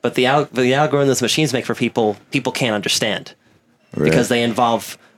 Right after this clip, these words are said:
Speaker 1: thousands of data points and thirty layers, right? We can't, we
Speaker 2: I
Speaker 1: can't do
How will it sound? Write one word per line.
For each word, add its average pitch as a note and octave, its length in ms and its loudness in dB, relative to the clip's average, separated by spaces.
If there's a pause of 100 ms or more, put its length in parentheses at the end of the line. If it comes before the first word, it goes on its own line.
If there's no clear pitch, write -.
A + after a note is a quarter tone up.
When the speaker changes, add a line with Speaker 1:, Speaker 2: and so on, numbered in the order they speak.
(580)
Speaker 1:
thousands B2+ 380 2
of A#2 80 0
data A#2 240 2
points A#2 360 -2
and G#2+ 100 -2
thirty G#2 280 0
layers, G2+ 500 -2 (640)
right? G#2 320 -2
We A#2 100 -2
can't, A2+ 360 -4 (540)
we - 100 -4
Speaker 2:
I A2+ 80 0
Speaker 1:
can't B2 240 -2
do A2 440 2